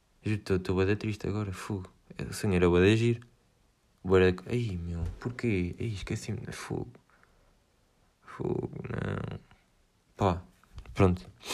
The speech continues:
Pá, se eu me lembrar, entretanto, eu, eu faço aí um, um story no meu Insta e, e digo o que é que, o que é que era, mas já me esqueci. Não. Já agora também, só para dizer, t-,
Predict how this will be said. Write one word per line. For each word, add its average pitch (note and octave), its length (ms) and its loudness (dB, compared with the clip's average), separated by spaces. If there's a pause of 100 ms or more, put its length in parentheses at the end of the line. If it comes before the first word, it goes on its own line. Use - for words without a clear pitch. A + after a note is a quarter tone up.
(1080)
Pá, G2 180 8
se F2+ 120 0
eu G#2 60 8
me G2+ 80 8
lembrar, G2 300 12
entretanto, G2+ 600 4 (800)
eu, F#2+ 300 10 (180)
eu F2 80 4
faço G2 340 2
aí F2+ 120 6
um, F2 140 4 (840)
um F#2 60 0
story F#2 380 4
no F2+ 80 2
meu F2+ 180 2
Insta F2+ 240 -4
e, E2+ 160 -8 (160)
e - 80 -8
digo F2+ 340 -8 (480)
o - 80 -8
que G2 120 -2
é G2 40 2
que, - 120 -10
o - 200 -18
que - 120 -10
é - 20 -6
que - 160 -6
era, G2 180 0
mas - 140 -2
já C3 140 -2
me A#2+ 80 -2
esqueci. A#2 600 -2 (840)
Não. A2 340 -2 (880)
Já A2+ 160 6
agora G#2+ 280 4
também, G#2 440 0 (300)
só - 160 -6
para F#2+ 160 0
dizer, F#2 220 0
t-, F#2 180 -10